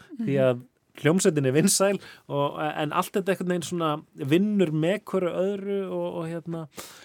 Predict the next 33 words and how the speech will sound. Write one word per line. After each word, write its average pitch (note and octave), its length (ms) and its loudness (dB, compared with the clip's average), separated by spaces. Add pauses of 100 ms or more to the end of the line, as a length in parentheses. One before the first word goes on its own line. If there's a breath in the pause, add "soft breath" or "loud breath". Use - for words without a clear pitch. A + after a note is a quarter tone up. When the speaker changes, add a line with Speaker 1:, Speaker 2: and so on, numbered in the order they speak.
(160 loud breath)
Speaker 1:
býr F3 200 2
til F#3+ 140 -2
einhvern F#3 200 -2
svona D#3+ 180 -4
spíral F#3+ 340 -6
sem D#3+ 140 -10
maður D#3 300 -6
áttar E3 180 -8
sig D#3 220 -6 (400)
ekki C3+ 180 -8
alltaf D#3 240 -6
alveg D#3+ 180 -4
á C#3+ 160 -2 (520)
hvar D3+ 200 -2
byrjar D#3 240 -2
og A#2 40 -6
hvar C3+ 160 0
endar. C3+ 280 -6 (420 loud breath)
Speaker 2:
Nei, G#3+ 260 0
einmitt. A#3 420 -2
Og A3+ 100 -6
það A3+ 100 -4
sem A#3 140 -2
að A3+ 40 -2
mér A#3+ 160 2
finnst D#4 140 -4
aldrei C#4 180 0
áhugavert C#4 480 -2
við B3+ 280 0
allt C4 200 -6
þetta B3+ 440 -2
fenómen F3 600 0
er C4 280 0